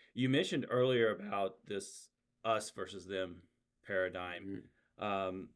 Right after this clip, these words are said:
Speaker 1: can you talk about that a little bit more and, and how being, uh,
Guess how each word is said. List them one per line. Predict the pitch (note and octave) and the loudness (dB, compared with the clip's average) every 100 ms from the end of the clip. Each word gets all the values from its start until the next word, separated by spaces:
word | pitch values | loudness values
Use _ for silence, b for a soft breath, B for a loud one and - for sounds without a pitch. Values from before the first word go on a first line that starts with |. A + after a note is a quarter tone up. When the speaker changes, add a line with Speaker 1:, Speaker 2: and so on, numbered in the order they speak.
| _ _ _ _ _ | _ _ _ _ _
Speaker 1:
can | - | -4
you | C#3+ | -2
talk | - - | 0 -2
about | G#3+ E3+ D3 | 2 0 2
that | C3+ | 2
a | |
little | A#2+ | 2
bit | G#2 G2+ | 0 -2
more | F#2 G2+ G#2+ G2+ - | -4 -4 -2 -2 -4
and, | G2 G2 F#2+ F#2+ - - | -8 -6 -6 -8 -10 -10
and | F#2+ | -10
how | F#2+ A2 | -6 -4
being, | A2+ G#2+ G2 E2+ _ _ _ | -4 -4 -6 -8 _ _ _
uh, | - | -20